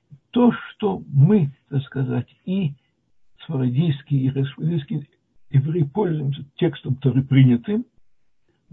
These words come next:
мы ими пользуемся здесь. То есть мы просто идём по тому тексту, который принят в большинстве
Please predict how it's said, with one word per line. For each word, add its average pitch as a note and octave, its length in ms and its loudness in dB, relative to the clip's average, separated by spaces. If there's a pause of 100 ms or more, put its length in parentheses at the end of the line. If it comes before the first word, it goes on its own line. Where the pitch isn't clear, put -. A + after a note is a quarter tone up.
(160)
мы F#3 340 -4 (100)
ими E3 240 -2
пользуемся A#2+ 580 0
здесь. - 300 -20 (120)
То - 80 -18
есть C#3 140 -8
мы D3+ 180 4
просто F#3+ 500 0
идём G#3+ 280 0 (240)
по C#3 80 -6
тому D#3+ 300 -2
тексту, - 320 -2
который E3+ 260 -6
принят G#3 480 -2
в D#3 60 -4
большинстве D3 680 -6